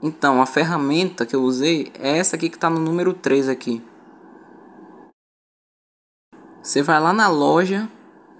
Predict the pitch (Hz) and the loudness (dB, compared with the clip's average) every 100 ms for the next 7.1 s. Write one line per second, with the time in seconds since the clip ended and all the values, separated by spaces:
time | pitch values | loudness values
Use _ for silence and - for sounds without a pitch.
0 | - - 160 165 165 175 165 - 190 190 | -20 -12 -4 0 0 0 -2 -4 -6 -2
1 | 139 135 120 - - - - - - - | -2 0 -4 -10 -18 -20 -20 -18 -4 -2
2 | - 143 - 214 160 120 - - - - | 0 -4 -2 -2 -2 -4 -18 -14 -4 0
3 | 220 190 180 165 214 202 139 - 165 180 | 0 0 0 0 0 -2 -8 -2 0 0
4 | 180 - 185 185 170 165 160 147 135 120 | -2 -2 0 2 2 0 0 0 -2 -4
5 | - - - - - 156 175 170 180 196 | -8 -20 -20 -12 0 2 2 2 0 2
6 | 202 190 220 190 131 139 143 - - - | 2 2 0 0 2 4 2 -2 -12 -12
7 | - | -14